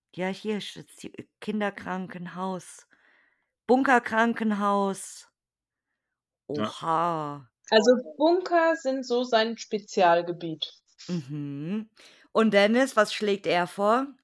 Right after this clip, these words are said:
Speaker 2: Ähm, ich würde tatsächlich, ich nenn's jetzt mal ein Paarprofil vorschlagen, und zwar Lost Place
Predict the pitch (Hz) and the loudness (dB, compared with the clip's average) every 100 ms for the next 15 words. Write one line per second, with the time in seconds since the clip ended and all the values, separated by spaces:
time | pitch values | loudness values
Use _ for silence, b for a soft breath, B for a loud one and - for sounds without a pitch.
0 | _ _ _ _ _ _ _ _ _ _ | _ _ _ _ _ _ _ _ _ _
1 | _ _ _ 123 120 123 131 135 139 139 | _ _ _ 2 6 8 6 4 0 -2
2 | 147 151 - - 147 185 220 190 190 170 | -2 -2 -4 -6 0 2 6 4 4 2
3 | 165 - 160 165 165 - 175 170 170 - | 2 0 4 4 2 -4 2 2 2 -4
4 | - 139 - 127 139 131 131 127 117 - | -8 -6 -2 -2 -2 0 2 2 0 0
5 | 110 127 - - 156 - 160 160 156 - | 2 2 0 -6 -6 -2 0 0 -2 0
6 | 147 143 143 143 147 156 117 127 - 127 | 6 6 6 6 6 6 -2 -4 4 6
7 | 123 120 139 - - 123 127 127 - | 6 6 2 0 -6 2 4 4 0